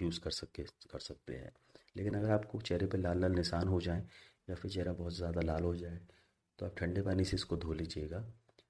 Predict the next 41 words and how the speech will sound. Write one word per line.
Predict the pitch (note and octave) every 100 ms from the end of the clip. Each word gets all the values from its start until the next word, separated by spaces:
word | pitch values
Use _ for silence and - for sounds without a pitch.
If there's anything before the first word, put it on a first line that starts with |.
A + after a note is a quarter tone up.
| -
and | F#2 -
उसके | F2 -
बाद | - - -
कुछ | G#2 -
टाइम | F#2+
तक | G2+
रुक | A2 G2 F2 -
के | F#2
आप | F2
इस | D#2
क्रीम | - D2+
को | E2 D2
यूज़ | C#2+ C#2 -
कीजिएगा। | - - - - - _ _ _ _ - _
तो | G#2
ये |
बेसिक | G#2 G2 F#2+ A2+
रिव्यू | G#2 G#2+
था | A2+ G2+
मेलामेट | F2+ F#2 F2+ F2
क्रीम | F2+ E2+
के | F#2+
बारे | E2+ E2 E2
में। | F2+ A2 - - _ _ -
तो | F#2
आप | F#2
मुझे | F#2 G#2+
कमेंट | A2 F#2 F#2+
सेक्शन | F#2+ - G2
में | G2 F2
बताइए | E2 D#2+ F2 F#2
कि | G2
किस | - F2+ -
मेडिसिन | E2 E2 - F2
के | E2+
बारे | E2 D#2
में | E2
आप | E2+ F2
रिव्यू | D#2 E2
चाहते | E2 C#2+ -
हैं, | D#2+ G#2